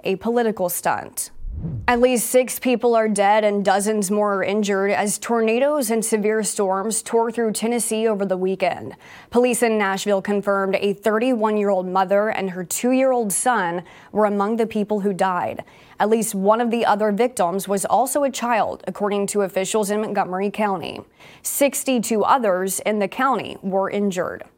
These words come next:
With winds up to one hundred fifty miles per hour, the storms passed through multiple cities in Tennessee, destroying homes and businesses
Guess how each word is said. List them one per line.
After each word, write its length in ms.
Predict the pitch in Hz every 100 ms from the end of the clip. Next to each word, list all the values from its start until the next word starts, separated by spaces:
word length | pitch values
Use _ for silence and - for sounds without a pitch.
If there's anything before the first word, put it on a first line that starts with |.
| _ - - -
With 160 | 262
winds 320 | 233 277 285 254
up 120 | 233
to 140 | 262
one 220 | 254 240
hundred 280 | 240 240 226
fifty 280 | 208 220 220
miles 360 | 220 202 202 180
per 200 | 214 208
hour, 340 | 185 185 226
the 120 | 196
storms 420 | 196 220 214 202
passed 320 | - 202 196 -
through 200 | 208 196
multiple 440 | 190 202 220 170
cities 380 | 160 214 208 214
in 160 | 208
Tennessee, 680 | 202 208 208 - 202 190 185 175 - -
destroying 480 | - 226 254 262 254
homes 380 | 214 240 254 262
and 140 | 294
businesses 800 | 240 226 214 208 208 208 202 190